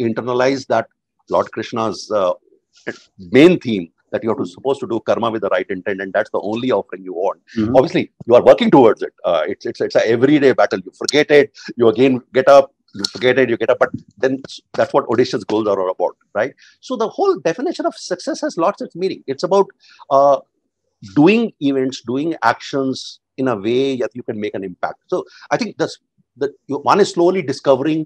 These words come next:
Speaker 1: one's purpose,
Speaker 2: Mm.
Speaker 1: and that purpose gives greater joy rather than the success by itself.
Speaker 2: Very interesting.
Speaker 1: Uh, uh, I don't know whether if I, uh,
Speaker 2: No, no, you have, you have.
Speaker 1: but,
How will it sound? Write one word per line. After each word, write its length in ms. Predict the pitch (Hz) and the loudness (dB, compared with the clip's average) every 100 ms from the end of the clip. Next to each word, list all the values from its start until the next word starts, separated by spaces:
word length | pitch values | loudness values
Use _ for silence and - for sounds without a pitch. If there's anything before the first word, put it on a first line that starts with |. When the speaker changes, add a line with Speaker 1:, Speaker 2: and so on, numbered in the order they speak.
| - | -4
Speaker 1:
one's 260 | 123 123 | -6 -6
purpose, 520 | - 135 127 104 - _ _ | 0 0 0 -4 -6 _ _
Speaker 2:
Mm. 140 | 113 101 | -2 0
Speaker 1:
and 160 | 131 | 0
that 140 | 143 - | -2 -2
purpose 260 | 160 220 | 2 2
gives 220 | 156 170 127 | 4 4 4
greater 300 | 131 123 117 | 2 4 0
joy 440 | - 98 98 101 - _ 95 | 2 2 4 0 -4 _ -6
rather 360 | 101 104 127 147 | 2 4 6 4
than 280 | 135 135 127 | 4 0 0
the 340 | 127 127 120 - _ _ | 2 2 0 -6 _ _
success 460 | - 147 175 139 | -8 -2 0 0
by 140 | - 82 | -2 -6
itself. 460 | 69 - - - - _ _ _ | -6 -14 -12 -12 -12 _ _ _
Speaker 2:
Very 140 | 143 156 | -4 -2
interesting. 320 | - - - - _ - | -2 -4 -8 -8 _ -10
Speaker 1:
Uh, 40 | |
uh, 140 | - - - | -6 -6 -2
I 100 | - | 4
don't 100 | 139 | 6
know 80 | 196 | 6
whether 140 | 160 147 | 6 4
if 80 | |
I, 80 | 143 - _ - | 4 4 _ 0
uh, 300 | 120 120 113 | 2 2 2
Speaker 2:
No, 100 | 214 | 6
no, 80 | 262 | 8
you 120 | 247 | 8
have, 280 | 160 185 - | 8 4 2
you 140 | - 143 | 2 4
have. 260 | 135 147 | 6 6
Speaker 1:
but, 200 | 147 147 | 6 4